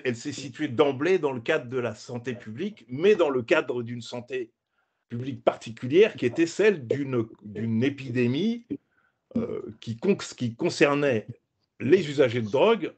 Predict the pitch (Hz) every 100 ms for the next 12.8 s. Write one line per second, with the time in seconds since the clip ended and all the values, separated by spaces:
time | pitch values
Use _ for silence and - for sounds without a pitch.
0 | _ _ _ _ _ _ - 135 - 233
1 | 269 143 123 107 175 214 190 151 117 -
2 | - 208 220 151 139 139 - 180 170 156
3 | 123 _ _ _ _ _ _ _ _ -
4 | 113 113 104 101 95 98 104 151 147 165
5 | 165 170 165 147 113 107 127 - 139 131
6 | - - - 139 - - 175 170 147 139
7 | - 147 180 - 147 143 127 117 117 104
8 | 110 117 180 170 120 127 143 127 127 151
9 | 240 233 - _ - - _ - - 127
10 | 139 120 143 - 156 156 110 113 113 120
11 | 113 98 92 113 123 101 117 123 117 120
12 | - 107 104 101 131 202 185